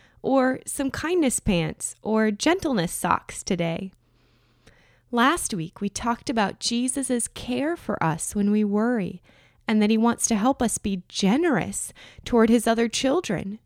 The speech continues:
instead of thinking we have to always take care of ourselves. One time, Jesus told the crowds this story.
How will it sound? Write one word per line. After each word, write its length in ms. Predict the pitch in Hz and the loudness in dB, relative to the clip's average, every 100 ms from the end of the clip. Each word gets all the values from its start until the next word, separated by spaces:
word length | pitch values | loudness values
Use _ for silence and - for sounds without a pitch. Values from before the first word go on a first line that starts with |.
| _ _ | _ _
instead 480 | 208 214 - - 247 | -2 0 -2 0 2
of 120 | 196 | 2
thinking 400 | - 170 170 156 | 0 -4 -2 -2
we 100 | 160 | 2
have 160 | 156 156 | 0 0
to 80 | - | -2
always 320 | - 180 185 | 0 0 0
take 240 | - 202 | -4 -6
care 240 | - 202 190 | -4 -2 -2
of 80 | 190 | -2
ourselves. 920 | 196 - 226 233 220 - - - - _ _ _ _ _ _ _ _ _ | -2 -2 -2 0 -2 -6 -8 -10 -12 _ _ _ _ _ _ _ _ _
One 260 | 233 294 370 | 2 2 2
time, 420 | 185 156 156 170 - - - | -2 -2 -2 -6 -10 -18 0
Jesus 420 | 214 254 330 - | 2 4 2 2
told 200 | 220 180 | 2 2
the 80 | 202 | 0
crowds 400 | 170 160 160 - | -2 -2 -2 -2
this 180 | 240 | -2
story. 640 | - - 269 285 196 175 | 0 0 0 0 -2 -6